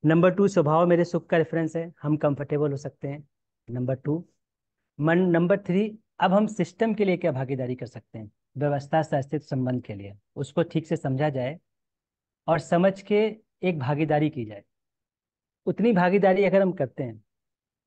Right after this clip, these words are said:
तो सिस्टम चलाने वाले भी मनुष्य हैं, अगर उनका ध्यान जाएगा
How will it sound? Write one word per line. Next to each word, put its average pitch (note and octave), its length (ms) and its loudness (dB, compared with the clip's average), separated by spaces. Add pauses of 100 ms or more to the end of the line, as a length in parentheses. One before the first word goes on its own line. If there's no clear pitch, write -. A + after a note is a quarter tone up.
(140)
तो F3+ 60 0
सिस्टम F#3 400 0
चलाने F#3+ 320 2
वाले F#3 180 2
भी F#3+ 80 2
मनुष्य F3 400 0
हैं, D3 120 -8 (400)
अगर C#3+ 180 0
उनका D3+ 260 2
ध्यान D3 280 -2
जाएगा D#3 300 -2